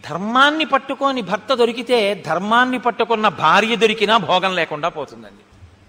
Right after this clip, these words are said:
ఎంత పెద్ద మాట అండి. మండోదరి మహాపతివ్రత, ఏది గుడి? సీతమ్మకి సహస్రంతో పూజ చేశాం, మండోదరికి ఏమైనా పూజ ఉందా సహస్రంతో?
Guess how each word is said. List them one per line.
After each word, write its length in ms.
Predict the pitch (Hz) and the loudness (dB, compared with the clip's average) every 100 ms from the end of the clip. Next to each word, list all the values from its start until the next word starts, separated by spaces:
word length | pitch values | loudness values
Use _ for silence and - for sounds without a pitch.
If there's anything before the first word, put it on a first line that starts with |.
| _ _ _ _ _ _ - | _ _ _ _ _ _ -20
ఎంత 300 | 127 170 160 | -20 -20 -16
పెద్ద 200 | 143 185 | -16 -14
మాట 280 | 196 208 208 | -10 -10 -10
అండి. 360 | 214 233 254 277 _ _ _ - _ - | -10 -10 -12 -20 _ _ _ -20 _ -14
మండోదరి 540 | 123 175 233 262 277 | -10 0 2 4 2
మహాపతివ్రత, 760 | 226 175 254 277 269 240 247 240 | 0 2 2 0 -6 -6 -6 -4
ఏది 340 | 208 226 247 | -2 -2 -4
గుడి? 400 | 226 269 339 403 - _ _ _ _ _ _ _ _ _ - | -6 -6 -6 -10 -20 _ _ _ _ _ _ _ _ _ -18
సీతమ్మకి 520 | - 185 226 240 269 | -8 -4 -2 0 -2
సహస్రంతో 600 | 240 220 240 254 254 277 | -2 -2 0 -2 2 2
పూజ 300 | 226 247 240 | 2 -2 -2
చేశాం, 320 | 269 254 233 | -2 2 2
మండోదరికి 440 | 196 202 247 262 247 | 2 2 4 4 2
ఏమైనా 180 | 240 247 | 0 -2
పూజ 260 | 226 233 | -2 -6
ఉందా 200 | 247 254 | -2 -2
సహస్రంతో? 680 | 226 220 233 240 247 262 277 | -2 -2 -4 -6 -8 -6 -8